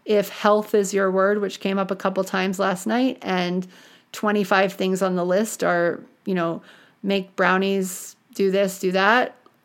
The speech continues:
maybe it's that you're adding something for health. Maybe it's that you're crossing off a few of them. Maybe you're adding, um, find a n-, new healthy brownie recipe, which there's ton of, tons of out there. So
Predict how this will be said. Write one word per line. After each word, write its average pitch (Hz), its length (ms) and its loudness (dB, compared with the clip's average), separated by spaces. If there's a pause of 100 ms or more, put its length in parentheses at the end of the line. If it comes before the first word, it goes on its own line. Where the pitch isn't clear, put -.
(140)
maybe 208 360 2
it's 196 140 -2
that 190 80 0
you're 180 220 0
adding 220 360 4
something 226 320 -2
for 226 140 -2
health. 214 440 0
Maybe 190 300 0
it's 185 140 -6
that - 60 -6
you're - 120 -4
crossing 185 420 -4
off 214 220 2
a 226 60 -2
few 220 240 0
of 202 140 -2
them. 208 320 0 (280)
Maybe 190 260 0
you're 185 440 0
adding, 190 600 0 (460)
um, 180 540 -2 (300)
find 185 580 -2 (220)
a 202 40 -4
n-, 196 340 -2
new 196 120 2
healthy 190 380 0
brownie 226 380 2
recipe, 226 440 -2
which 185 180 -4
there's 175 200 -4
ton 233 220 0
of, 214 280 0
tons 220 340 0
of 214 140 4
out 208 220 2
there. 208 360 2 (220)
So 208 460 2